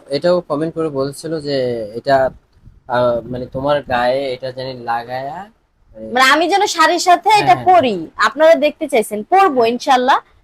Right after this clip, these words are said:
Speaker 2: আহ,
Speaker 1: ওটা, ওটার জন্য আলাদা একটা ভিডিও আপনাদের কাছে যাবে।
Speaker 2: হ্যাঁ, ইনশাল্লাহ আমি পরবো।
Speaker 1: মানে,
Speaker 2: আমার,
Speaker 1: এটা
Speaker 2: আমার,
Speaker 1: চ্যাপ্টারটা আমরা
Speaker 2: আমার
Speaker 1: একটু
Speaker 2: কি-, আমাকে
Speaker 1: আলাদা
Speaker 2: যেই
Speaker 1: করব।
Speaker 2: এটা দিয়েছে, আমি তার নামটা জানি না, হ্যাঁ?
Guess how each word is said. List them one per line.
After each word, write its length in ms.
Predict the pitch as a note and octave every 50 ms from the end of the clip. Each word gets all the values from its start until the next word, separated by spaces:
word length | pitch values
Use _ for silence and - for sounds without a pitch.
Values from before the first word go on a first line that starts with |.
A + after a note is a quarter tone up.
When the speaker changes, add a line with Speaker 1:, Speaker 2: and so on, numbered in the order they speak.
| _ _ _ -
Speaker 2:
আহ, 360 | G#3 G#3+ G#3+ A3 A3 G#3+ G#3+
Speaker 1:
ওটা, 280 | - - F3+ F#3 F3+ E3+
ওটার 220 | E3 - F#3 F3
জন্য 220 | E3+ F#3 F#3 G#3
আলাদা 460 | A3 F#3+ C3+ C#3 C#3 C#3 C3+ C3+ C#3+ C#3+
একটা 480 | C3+ _ - D3+ D3 C#3+ C#3 C3+ C3 A2+
ভিডিও 280 | A#2+ C3 B2+ B2 D3+ E3
আপনাদের 460 | D3+ C3 - - C3+ B2 B2+ B2+ B2
কাছে 300 | - A#2+ - - - B2 A2+
যাবে। 380 | A#2+ A2+ G#2 - _ _ - C#4
Speaker 2:
হ্যাঁ, 200 | C#4 B3+ A#3+ B3+
ইনশাল্লাহ 440 | C#4 C4+ - D4 B3 A#3+ C4+ C#4+
আমি 120 | C#4 C4+ C4+
পরবো। 380 | B3+ - E4+ E4+ D#4 A#3+ A3 C#4
Speaker 1:
মানে, 120 | E4+ E4+
Speaker 2:
আমার, 200 | C#4+ C4+ C4+ C#4
Speaker 1:
এটা 80 | C#4 -
Speaker 2:
আমার, 100 | - -
Speaker 1:
চ্যাপ্টারটা 500 | B3 A#3 C#4+ C#4+ D4+ D#4 D4 G3 F3+ F3
আমরা 200 | E3+ E3+ E3+ E3
Speaker 2:
আমার 260 | D#3+ D#3 C4+ D4 D#4
Speaker 1:
একটু 160 | D#4+ - C#3+
Speaker 2:
কি-, 120 | C3+ - -
আমাকে 280 | - B3 B3+ C4+ C4+ E4
Speaker 1:
আলাদা 120 | E4 D4+
Speaker 2:
যেই 240 | C#4 C#4+ D4 D4+ D#4+
Speaker 1:
করব। 80 | E4 E4
Speaker 2:
এটা 160 | - E4+ E4
দিয়েছে, 380 | C4+ C4 C#4 C4+ B3+ - - E4
আমি 240 | D#4+ C#4 B3+ B3+
তার 160 | A#3 B3+ B3+ B3+
নামটা 380 | A#3+ A3 G#3 G3+ G#3 - A#3+ B3 - A3+ G#3
জানি 320 | F#3 A#3 G#3+ A3 A#3 A#3+
না, 140 | A3 A#3 A3+ D4+ D#4+
হ্যাঁ? 340 | C4+ D#4+ F#4+ F#4 D4 G#3 F3+